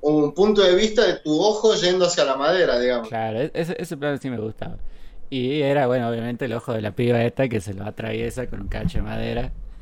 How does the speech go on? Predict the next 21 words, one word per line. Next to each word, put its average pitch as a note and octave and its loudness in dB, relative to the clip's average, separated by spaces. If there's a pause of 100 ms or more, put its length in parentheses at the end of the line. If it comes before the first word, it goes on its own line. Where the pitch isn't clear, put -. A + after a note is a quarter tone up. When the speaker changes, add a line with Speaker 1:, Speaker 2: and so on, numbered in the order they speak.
(240)
Speaker 2:
y B2 -4
muere. G2+ -2 (240)
<laughs> - 2 (920)
Speaker 1:
En D3+ 4
una, E3 4
en, D3 2
en C#3 -8
unos C3 -4
efectos E3 2
especiales C#3+ 2
impresionantes, B2+ -4
¿eh? - -12 (240)
Speaker 2:
Sí. - -8
Speaker 1:
De A#2+ -2
maquillaje. - -8 (520)
Speaker 2:
El A2 -10
maquillaje A#2+ -2
tre-, A#2 4 (180)
<laughs> - -8
es E3+ -2
tremendo. B2+ -4